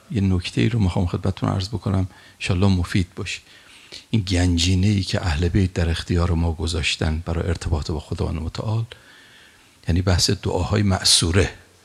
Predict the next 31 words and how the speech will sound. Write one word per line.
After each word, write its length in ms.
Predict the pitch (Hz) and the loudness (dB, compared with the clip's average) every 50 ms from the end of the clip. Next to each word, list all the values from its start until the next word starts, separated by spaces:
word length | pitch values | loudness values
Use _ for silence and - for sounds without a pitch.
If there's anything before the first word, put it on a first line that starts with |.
| _ _ _ _ _ _ _ _ - - _ | _ _ _ _ _ _ _ _ -20 -14 _
دعاهای 320 | - 135 123 120 110 113 127 | -2 0 2 4 4 4 4
مأثوره 460 | 117 117 117 110 - - - 110 110 | 2 2 0 -2 -2 -2 -2 -2 -2
دعاهایی 360 | 101 101 95 92 92 101 110 | -2 0 0 0 0 -2 -2
است 100 | 104 - | -4 -4
که 80 | - 98 | -4 -4
از 120 | 92 90 | -4 -2
اهل 200 | 92 87 85 92 | -2 -2 -2 0
بیت 180 | 90 95 92 82 | 0 0 0 -2
به 100 | - 90 | -2 -4
ما 160 | 80 80 82 | -6 -4 -6
رسیده 420 | 80 78 73 - - 78 73 76 | -6 -6 -6 -6 -6 -8 -8 -10
دیگه. 340 | 73 76 - - 80 - - 95 107 117 - _ - - | -10 -10 -10 -12 -12 -12 -14 -14 -16 -16 -18 _ -20 -20
اینها 420 | - - 95 80 82 101 98 101 107 - - - - - - - - - - - - _ - - - - _ _ _ - | -12 -8 -6 -2 0 0 0 -2 -4 -8 -16 -20 -20 -20 -20 -20 -20 -20 -20 -20 -20 _ -20 -20 -20 -20 _ _ _ -10
حقیقتاً 800 | - - 98 98 - 107 95 98 95 95 98 92 - - 123 120 | -4 -2 -2 0 0 0 0 0 0 0 -2 -2 -2 -2 -2 0
یک 280 | 120 120 117 120 113 104 - | 0 0 0 -2 -4 -4 -6
گنجه. 500 | - 110 104 95 85 80 76 - - 95 - - _ _ _ _ _ _ _ - | -4 -2 0 0 0 -2 -4 -8 -12 -14 -16 -18 _ _ _ _ _ _ _ -4
نمی‌دونم 460 | 123 107 104 101 92 95 87 87 - 151 175 _ _ _ _ | -2 -2 -2 0 0 -2 -2 -2 -6 -8 -12 _ _ _ _
خاطر 300 | - - 90 - 104 92 | -12 -8 -6 -4 -4 -4
شریفتون 580 | 90 - - 87 90 92 - - - - 98 87 | -4 -4 -4 -4 -4 -4 -4 -6 -6 -6 -6 -4
هست، 380 | 73 92 95 87 - - - - - - - - - - - - _ _ _ _ _ _ _ _ _ _ _ _ _ _ _ _ _ _ _ | -2 -2 -2 -2 -2 -4 -6 -10 -18 -20 -20 -20 -20 -20 -20 -20 _ _ _ _ _ _ _ _ _ _ _ _ _ _ _ _ _ _ _
این 200 | - 113 92 90 - | -6 -4 -4 -4 -4
جمله‌ای 440 | - 95 90 85 87 87 95 101 101 | -4 -2 -2 0 0 0 0 0 0
که 160 | 92 - - | 0 0 0
از 180 | 92 90 - - | 0 0 0 -2
حضرت 440 | 69 85 87 85 82 - - 101 - | -4 -4 -4 -4 -4 -4 -4 -2 0
امام 520 | 95 87 92 95 90 82 80 80 85 - - | 2 4 4 4 4 4 2 -2 -4 -8 -10
ایشون 320 | - 82 - 92 85 80 | -8 -6 -4 -2 -2 -2
نقل 200 | 78 76 78 78 | -2 -2 -4 -4
می‌کردن 460 | 76 78 78 - - 82 85 - - 101 | -6 -6 -6 -6 -4 -4 -4 -4 -2 -2
از 180 | 101 101 - - | -2 -2 -2 -4
استادشون، 640 | - 92 - - - 90 80 80 82 - - 73 | -4 -2 -2 0 0 0 -2 -2 -6 -8 -10 -10